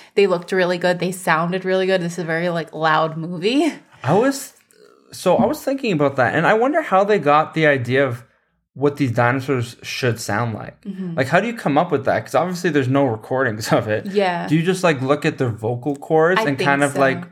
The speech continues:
Speaker 2: scientifically formulate a hypothesis on what that would sound like when it
Speaker 1: Yeah.
Speaker 2: screamed?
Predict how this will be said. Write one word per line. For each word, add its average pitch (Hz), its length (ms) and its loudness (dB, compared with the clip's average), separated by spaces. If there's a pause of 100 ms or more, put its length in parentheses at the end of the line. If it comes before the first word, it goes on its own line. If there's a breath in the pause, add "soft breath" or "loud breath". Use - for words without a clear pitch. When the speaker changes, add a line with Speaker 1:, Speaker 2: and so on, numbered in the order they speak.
(180)
Speaker 2:
scientifically 131 960 -2
formulate 123 580 0
a 107 120 0
hypothesis 120 840 -2
on 120 220 -2
what 123 220 0
that 123 160 2
would 113 140 -4
sound 117 320 -2
like 135 240 -2
when 117 120 -2
it 101 100 -6
Speaker 1:
Yeah. 180 200 -4
Speaker 2:
screamed? 147 380 -4